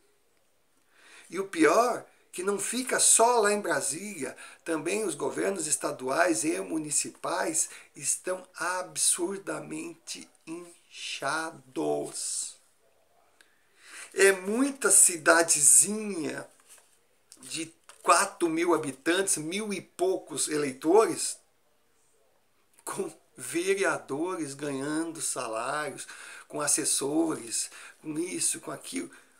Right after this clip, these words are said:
O governo tá inchado. Então, minha gente, prestem atenção no que está acontecendo.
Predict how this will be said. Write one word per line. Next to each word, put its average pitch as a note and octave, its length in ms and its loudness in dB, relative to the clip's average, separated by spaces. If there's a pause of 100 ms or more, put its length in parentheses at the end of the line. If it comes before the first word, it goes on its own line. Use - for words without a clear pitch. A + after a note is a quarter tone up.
O C3+ 100 -18
governo C3 520 -10
tá C3 140 -12
inchado. C3 480 -6 (1500)
Então, D3+ 240 -4
minha C#3+ 120 -2
gente, - 460 -12 (1600)
prestem D3 560 0
atenção A#2+ 640 -8
no A2+ 160 -16
que - 140 -18
está G2+ 320 -10
acontecendo. G2+ 880 -14